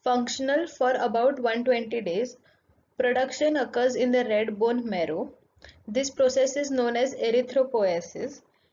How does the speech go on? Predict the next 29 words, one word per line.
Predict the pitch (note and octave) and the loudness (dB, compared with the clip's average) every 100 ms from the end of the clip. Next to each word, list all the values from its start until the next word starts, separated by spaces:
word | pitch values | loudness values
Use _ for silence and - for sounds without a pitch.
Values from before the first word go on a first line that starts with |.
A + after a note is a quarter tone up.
| _ F#3+ | _ -6
and | A#3 | -4
controlled | B3 A#3+ A#3 C4 C#4+ C#4 | -2 -2 0 2 4 2
by | B3 G#3+ B3+ C4 | -2 0 0 2
a | C4 | -2
protein | - B3 G3+ A3+ B3 | 0 0 0 -2 -2
which | B3 A#3+ | -2 -2
is | B3+ | -4
known | A#3+ G#3+ G#3 | -2 -4 -2
as | B3 | -2
erythropoietin. | - A3 A3+ A3+ A#3 A3+ G3 E3 D#3+ - E3+ - _ _ _ | -2 0 -2 -2 -4 -2 -2 -4 -4 -12 -20 -20 _ _ _
Contains | B3 A#3+ A#3+ C4+ D4+ | -4 -2 0 0 0
hemoglobin. | - - A#3+ G#3+ G3 E3+ D#3 E3 - _ _ _ _ _ | -4 -4 -2 -2 -2 -4 -4 -12 -20 _ _ _ _ _
What | G#3+ A#3 | -4 -2
are | C4 | 0
the | C#4+ | 0
function | D#4 C4+ B3 C4 C4 | 0 -2 -2 -2 -2
of | C4+ | -2
R | B3+ A3+ | -2 -4
B | G#3+ A#3 | -4 -8
Cs? | B3 C#4+ D4 - _ _ _ | -6 -8 -8 -16 _ _ _
Transport | A#3+ A#3 A#3+ - C#4 C#4 | -6 -4 -4 0 0 2
of | C4+ C#4+ B3+ | 0 0 -4
oxygen | - - B3 A3 B3 | -6 -4 -4 -2 -2
from | B3+ B3 A#3+ | -2 -2 -2
lungs | A#3+ G#3 A#3+ - | 0 -2 -4 -6
to | C4+ | -4
the | C4+ | -2
tissue | C4+ A#3 G#3+ - A3 C#4+ | -2 -4 -6 -6 -6 -6
and | G#3+ A#3 | -6 -6